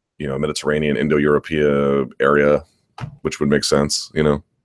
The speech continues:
Um, but I don't know what that racially, you know, yeah, I'm white. I mean, you know, I don't know what that equates to.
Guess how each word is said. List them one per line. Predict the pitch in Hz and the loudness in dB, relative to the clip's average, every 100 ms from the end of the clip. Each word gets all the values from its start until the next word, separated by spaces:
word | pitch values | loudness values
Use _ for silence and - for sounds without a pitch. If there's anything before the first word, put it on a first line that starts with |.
| _ - - _ _ _ _ | _ -20 -20 _ _ _ _
Um, | 73 71 67 65 _ _ _ _ _ _ _ _ _ | 0 0 -2 -8 _ _ _ _ _ _ _ _ _
but | 78 | 2
I | 92 | 4
don't | 95 | 2
know | 87 | 4
what | 85 | 2
that | 73 73 | 0 -2
racially, | 80 78 71 67 64 - | -2 -4 -6 -6 -10 -10
you | 55 | -8
know, | 60 - | -8 -6
yeah, | 62 71 | -8 -4
I'm | |
white. | 76 65 64 - | 0 -2 -4 -8
I | 65 | -6
mean, | 64 | -4
you | 67 | -4
know, | 62 | -2
I | |
don't | 67 | -2
know | 65 | -4
what | 64 | -2
that | 64 - _ _ - | -4 -6 _ _ -10
equates | - - 65 - | -4 0 0 0
to. | 62 | -6